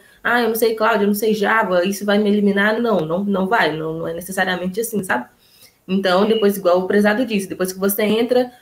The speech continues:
o pessoal sabendo que você não tem aquela proficiência naquela coisa, te direciona, é, a gente tem como fazer cursos online.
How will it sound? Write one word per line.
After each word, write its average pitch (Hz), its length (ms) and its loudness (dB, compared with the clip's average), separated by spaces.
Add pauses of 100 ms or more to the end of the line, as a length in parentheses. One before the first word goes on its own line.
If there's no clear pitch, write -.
o - 20 -20
pessoal 196 260 2
sabendo 196 400 2
que - 80 -10
você 190 240 -2
não 196 160 2
tem 185 200 2
aquela 175 360 0
proficiência 175 720 -4
naquela 170 320 -2
coisa, 214 420 0
te 165 160 -14
direciona, 190 800 0 (100)
é, 170 220 2
a 160 60 0
gente 170 240 -12
tem 160 340 -2
como 175 240 -10
fazer 156 300 -2
cursos 214 420 -6
online. 202 580 2